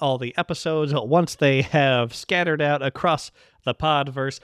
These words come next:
So go to keyforge public radio dot com to check all that out. We also have the shop, which supports the podcast when you purchase from it. And we have some pretty cool designs that S C Steele over of Help from Future Self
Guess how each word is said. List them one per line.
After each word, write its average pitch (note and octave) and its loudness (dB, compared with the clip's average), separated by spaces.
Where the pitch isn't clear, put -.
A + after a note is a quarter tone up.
So - -4
go F#3 -2
to E3+ -4
keyforge E3+ -4
public D3+ -6
radio C#3 -2
dot C3+ -2
com D#3 -4
to - -14
check - -6
all C3+ -2
that D3+ 0
out. D#3 -2
We D#3 -8
also C#3+ -2
have B2 -6
the A2 -14
shop, - -2
which C#3 -6
supports - -10
the G#3+ -4
podcast D#3+ -4
when E3 -2
you A3+ -6
purchase B3 -2
from D3 2
it. - -4
And D3+ -4
we D#3 2
have F#3+ 2
some E3+ -4
pretty E3+ -2
cool E3+ 4
designs D#3+ 6
that D3+ 6
S E3 2
C E3 -2
Steele E3 0
over D#3 -2
of D3+ -2
Help F#3 0
from D3+ -8
Future D#3+ -6
Self C#3+ -4